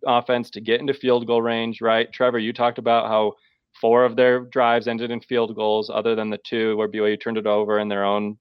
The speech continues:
territory, essentially in their own red zone, right? They all ended in field goals. But B Y U has shown a tendency to, you know, we're gonna give up a field goal at least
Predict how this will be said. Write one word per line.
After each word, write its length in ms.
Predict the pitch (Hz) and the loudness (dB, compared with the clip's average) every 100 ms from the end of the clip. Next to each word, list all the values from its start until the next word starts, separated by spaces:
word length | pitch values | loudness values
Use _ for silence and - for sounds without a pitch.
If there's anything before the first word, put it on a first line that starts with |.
| _ | _
territory, 580 | 104 95 92 98 98 101 _ _ - | -6 -4 -4 -4 -4 -4 _ _ -16
essentially 560 | - 123 117 117 107 | -4 -2 0 0 2
in 240 | 104 104 101 | 2 0 0
their 240 | 107 101 | 2 2
own 160 | 101 104 | 2 0
red 220 | 98 95 | -2 -2
zone, 320 | 104 95 98 - _ _ _ _ _ _ | -6 -6 -8 -14 _ _ _ _ _ _
right? 320 | 110 107 101 | 0 2 2
They 140 | 117 113 | 2 4
all 200 | 123 120 | 4 4
ended 200 | 117 107 | 0 -2
in 120 | 101 | -4
field 260 | 98 90 | -6 -8
goals. 380 | 85 - - - _ _ _ _ _ - | -10 -16 -16 -20 _ _ _ _ _ -2
But 120 | - | 4
B 80 | 180 | 6
Y 160 | 165 | 6
U 160 | 151 143 | 4 2
has 120 | 127 | -2
shown 380 | - 135 131 123 | -2 0 0 -2
a 60 | |
tendency 560 | 107 135 127 113 113 110 | -4 -4 -4 -6 -8 -10
to, 500 | - 110 107 107 107 | -8 -4 0 0 -4
you 100 | 120 | -8
know, 100 | 107 | -6
we're 160 | 101 104 | -4 -6
gonna 160 | 107 107 | -6 -4
give 240 | 113 107 | -2 0
up 220 | 107 - - | 0 0 -8
a 80 | 107 | -10
field 380 | - 120 110 107 | -4 -2 -2 0
goal 240 | 110 104 | 2 4
at 80 | 104 | 2
least 340 | 107 101 - | -2 -4 -8